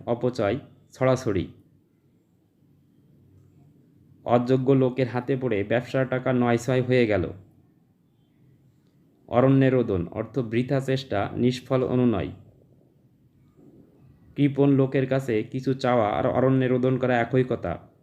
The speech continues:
সাধারণ জ্ঞান। নিচের প্রশ্নগুলো সংক্ষিপ্ত উত্তর লিখুন।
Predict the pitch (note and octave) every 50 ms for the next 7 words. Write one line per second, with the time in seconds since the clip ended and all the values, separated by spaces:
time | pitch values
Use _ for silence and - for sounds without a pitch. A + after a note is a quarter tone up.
0 | _ _ _ _ _ _ _ _ _ _ _ _ _ _ _ _ _ _ - _
1 | _ _ _ _ _ _ _ _ - - C#3 B2+ B2+ C3 C3 C3+ C3+ C3 A#2 A#2
2 | G#2+ F#2+ F2 F2 - - - _ _ _ _ _ _ _ _ _ _ _ - -
3 | B2+ C3 B2+ C3 C#3 C3+ - - C3 C3+ C3+ - C3 C3 C3 C3 C#3 C3+ - B2+
4 | B2+ C3 B2+ C3+ C3 - - C3+ C3 C3 - C#3 B2+ B2 B2 B2 B2 - F#2+ F2
5 | E2+ F#2